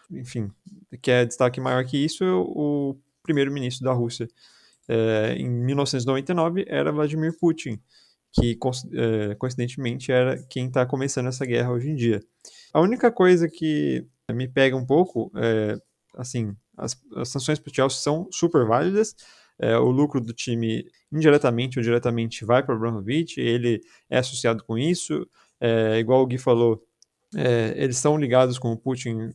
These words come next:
de forma bem, bastante próxima, assim como a maioria, a grande maioria dos poderosos na Rússia. E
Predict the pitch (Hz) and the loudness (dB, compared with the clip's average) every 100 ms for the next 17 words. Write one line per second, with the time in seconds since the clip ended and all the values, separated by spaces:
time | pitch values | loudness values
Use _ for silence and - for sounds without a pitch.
0 | - 127 107 127 120 113 120 123 120 120 | -12 -12 -6 -4 -2 -2 -4 -6 -8 -8
1 | - 156 170 131 120 127 123 135 127 127 | 0 0 0 -4 -4 -4 -4 -4 -4 -2
2 | 117 - _ _ _ - 120 117 135 127 | -4 -8 _ _ _ -8 -4 0 4 4
3 | 120 156 131 110 147 180 151 120 120 117 | 4 2 2 2 0 0 0 0 0 2
4 | 117 113 - 135 120 117 120 120 113 113 | 0 -2 -4 -2 2 4 4 2 -2 -4
5 | 110 135 160 180 175 _ - - _ - | -2 -2 -4 -6 -8 _ -20 -20 _ -8
6 | 127 127 123 123 | -2 0 2 0